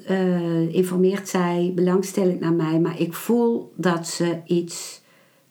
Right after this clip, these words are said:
terughoudt. En ik vraag haar wat dat is. En later zegt ze me dat ze het mij eigenlijk op dat moment niet had willen zeggen, omdat ze mijn fietstocht niet wou verstoren.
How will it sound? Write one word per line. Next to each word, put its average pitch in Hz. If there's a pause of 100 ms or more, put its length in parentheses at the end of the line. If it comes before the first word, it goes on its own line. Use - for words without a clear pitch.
terughoudt. 160 (1300)
En 208
ik 208
vraag 202
haar 180
wat 180
dat 165
is. 165
En -
later 185
zegt 185
ze -
me 190
dat 180
ze -
het -
mij 185
eigenlijk 185
op 180
dat -
moment 185
niet 196
had 175
willen 175
zeggen, 180
omdat 170
ze -
mijn 165
fietstocht 202
niet 185
wou 165 (640)
verstoren. 170